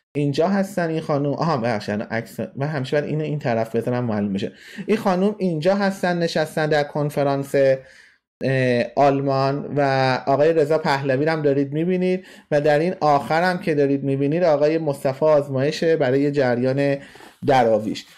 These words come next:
حالا این خانم چی گفته؟ می‌خواستم فقط رابطه‌شون هم با آقای رضا پهلوی بهتون نشون بدم. اینایی که می‌گن حقوق بشر، حقوق بشر،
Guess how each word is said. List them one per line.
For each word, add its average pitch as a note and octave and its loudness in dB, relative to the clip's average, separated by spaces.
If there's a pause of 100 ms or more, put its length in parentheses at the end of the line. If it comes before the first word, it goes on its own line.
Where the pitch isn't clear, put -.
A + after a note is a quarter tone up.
حالا C4+ 4
این E4 0
خانم B3+ 2
چی C4 -2
گفته؟ G3+ 2
می‌خواستم G#3+ 0
فقط G#3+ 2
رابطه‌شون G3 2
هم G#3 2
با F3+ 4
آقای F3 4
رضا F#3 2
پهلوی E3 0
بهتون F3+ 0
نشون D#3 0
بدم. D3+ 2
اینایی D3+ 2
که F#3 -2
می‌گن D#3 0
حقوق D3+ 0
بشر، D3+ 2
حقوق D3+ 2
بشر، F#3+ 2